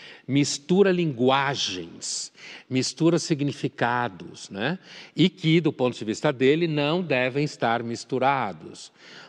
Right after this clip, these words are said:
Porque se eu entendo que o que tá em jogo são interesses entre seres humanos,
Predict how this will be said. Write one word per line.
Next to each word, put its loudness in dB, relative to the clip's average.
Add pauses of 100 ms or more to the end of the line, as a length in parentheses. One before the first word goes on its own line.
Porque 2
se 0
eu 6
entendo 0 (180)
que -2
o -6
que 0
tá 2
em -4
jogo 2
são -2
interesses 0
entre -6
seres -4
humanos, -4